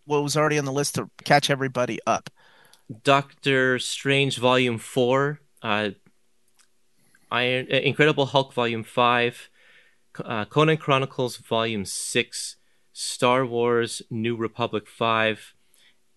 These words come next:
Speaker 2: uh, X-Force, oh, no, sorry, not X-Force, X, uh, yeah, X-Force, um, what volume number is that? Eight, I think? Um, Zero
Speaker 1: Yeah,
Speaker 2: Tolerance?
Speaker 1: the Operation Zero Tolerance, it should be seven, I think.
Speaker 2: Oh, yeah, seven. Um, X Factor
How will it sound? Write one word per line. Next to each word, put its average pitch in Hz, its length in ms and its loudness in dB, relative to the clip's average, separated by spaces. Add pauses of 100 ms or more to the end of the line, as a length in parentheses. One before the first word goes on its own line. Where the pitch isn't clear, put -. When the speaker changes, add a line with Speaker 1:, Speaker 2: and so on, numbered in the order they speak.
(680)
Speaker 2:
uh, 95 200 -6 (120)
X-Force, - 920 -2 (600)
oh, 127 60 0
no, 123 120 2
sorry, 110 220 0
not 110 160 0
X-Force, 98 480 -4
X, - 440 -4 (880)
uh, 110 100 -4
yeah, 147 180 0
X-Force, - 580 -2 (200)
um, 98 420 -2
what 127 160 -4
volume 101 360 -4
number 95 220 -6
is 85 120 -8
that? 87 340 -4
Eight, 135 320 -4
I 165 80 -8
think? 214 220 -8 (260)
Um, 98 400 -6 (120)
Zero 107 300 -6
Speaker 1:
Yeah, 110 100 -12
Speaker 2:
Tolerance? 135 500 -2
Speaker 1:
the 131 360 6 (100)
Operation 156 420 2
Zero 156 240 0
Tolerance, 165 380 2
it 135 80 -4
should - 200 -4
be - 40 -6
seven, 143 400 2
I 107 100 2
think. - 380 -2 (440)
Speaker 2:
Oh, 147 40 10
yeah, 135 120 10
seven. 113 320 2 (400)
Um, 110 300 6
X 147 200 2
Factor 135 600 0